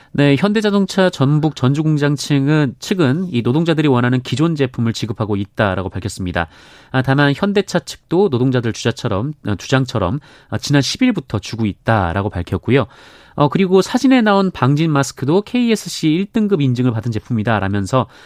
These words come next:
어, 가격이 기존 것과 비슷한 수준으로 이 노동자의 건강을 위협할 마스크를 회사가 제공할 이유는 전혀 없다라고 했습니다.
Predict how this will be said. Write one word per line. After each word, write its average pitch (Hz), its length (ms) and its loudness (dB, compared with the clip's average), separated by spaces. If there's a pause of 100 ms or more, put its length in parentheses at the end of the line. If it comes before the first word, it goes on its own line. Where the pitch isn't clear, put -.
(140)
어, 110 100 0
가격이 151 560 0
기존 160 280 -2
것과 143 420 -2
비슷한 131 420 -4
수준으로 127 540 -2 (240)
이 117 80 -2
노동자의 165 460 2
건강을 123 480 0
위협할 120 260 0
마스크를 110 580 -2
회사가 139 280 -2
제공할 120 420 -2
이유는 101 320 -2
전혀 110 300 -4
없다라고 87 580 -4
했습니다. 78 460 -14